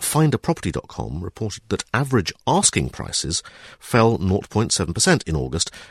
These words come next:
as unsold housing stock levels rose for a seventh consecutive month. But according to the Council of Mortgage Lenders, lending for house purchases picked up sharply in June, reaching its highest level since last November,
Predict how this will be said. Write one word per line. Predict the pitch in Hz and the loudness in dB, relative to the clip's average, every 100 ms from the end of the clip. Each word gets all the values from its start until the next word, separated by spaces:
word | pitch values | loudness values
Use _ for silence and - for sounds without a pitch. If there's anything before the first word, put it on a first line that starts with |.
| - | -8
as | 107 - - | -6 -6 0
unsold | 104 120 - 95 87 85 | 2 2 0 0 0 -2
housing | - 131 131 85 | -4 -4 -2 -4
stock | - - - | -4 -6 -6
levels | 64 69 - - | -8 -6 -8 -6
rose | 82 67 78 - - | -4 -2 -2 -4 -6
for | - - | -8 -4
a | |
seventh | 135 - 80 78 90 - | 0 0 2 -2 -6 -12
consecutive | - 127 - - - 123 | -10 -4 -4 -4 -2 4
month. | 185 - - - - - - - - | 4 2 -8 -20 -20 -20 -20 -6 2
But | 185 | 2
according | - - 233 | 2 0 0
to | 233 | 0
the | 180 | 0
Council | 190 127 120 | 2 2 2
of | |
Mortgage | 107 151 220 131 | 4 4 4 2
Lenders, | 73 62 78 98 - - - | 0 -4 -4 -4 -6 -12 -4
lending | 92 156 240 196 76 73 | 4 6 8 6 2 -2
for | - | -6
house | 82 78 - | -4 -4 -4
purchases | - 76 - - 120 - | -4 -4 -2 -4 -4 -6
picked | - 202 - | -4 -4 0
up | 170 - | 0 2
sharply | - 185 208 - 82 73 | 4 4 4 0 -4 -2
in | 78 | -2
June, | 120 - 69 113 | -2 -4 -4 -6
reaching | 131 - 135 | -6 -6 -4
its | - | -6
highest | - 98 120 - | -4 0 0 -2
level | - 71 104 | -6 -4 -4
since | - 80 92 - | -2 -2 -4 -6
last | - 90 - | -8 -6 -4
November, | 123 156 190 82 | 0 4 4 2